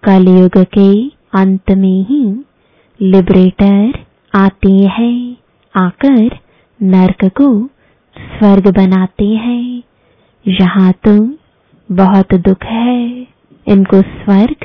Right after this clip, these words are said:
नहीं कह सकते। पुरानी दुनिया को नई दुनिया थोड़े ही कहेंगे।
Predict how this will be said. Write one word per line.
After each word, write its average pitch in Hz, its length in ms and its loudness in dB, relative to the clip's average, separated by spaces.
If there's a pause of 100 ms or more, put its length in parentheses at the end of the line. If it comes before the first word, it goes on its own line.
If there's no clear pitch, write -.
(520)
नहीं 202 380 2
कह 190 460 -2
सकते। 233 680 -6 (600)
पुरानी 190 380 2
दुनिया 185 560 2 (140)
को 254 160 0 (640)
नई 185 260 4
दुनिया 190 640 0 (540)
थोड़े 196 280 4
ही 196 280 2
कहेंगे। 233 1000 -6